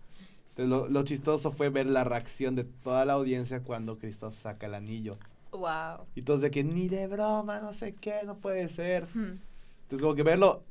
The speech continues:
Speaker 1: intentar y fallar estuvo buenísimo.
Speaker 2: Repetidas veces.
Speaker 1: Repe-, constantes, constantemente. No fue de que una vez, fueron como cinco veces que lo intentó y una acabó peor que la otra. La última la hizo súper poética y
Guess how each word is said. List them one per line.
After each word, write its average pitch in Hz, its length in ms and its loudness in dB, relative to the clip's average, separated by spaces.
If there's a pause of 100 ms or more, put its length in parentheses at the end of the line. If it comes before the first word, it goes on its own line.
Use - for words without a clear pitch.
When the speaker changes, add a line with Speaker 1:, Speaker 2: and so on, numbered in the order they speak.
(160)
Speaker 1:
intentar 131 480 0
y 135 80 4
fallar 120 480 0 (580)
estuvo 143 320 0
buenísimo. 156 460 4
Speaker 2:
Repetidas 226 180 6
veces. 202 320 2 (100)
Speaker 1:
Repe-, 170 460 8
constantes, 185 720 8
constantemente. 165 1000 2
No 165 120 6
fue 185 160 4
de 185 140 6
que 147 80 0
una 147 240 6
vez, 127 160 4
fueron 170 140 4
como 143 140 2
cinco 143 420 2
veces 131 180 4
que 131 60 0
lo 123 60 2
intentó 120 440 2
y 117 260 2 (800)
una 190 180 10
acabó 147 300 6
peor 123 200 6
que 131 120 2
la 110 120 2
otra. 101 300 -6 (400)
La 139 140 6
última 170 220 6
la 151 80 6
hizo 147 120 0
súper 120 300 -2
poética 123 580 0
y 104 220 -4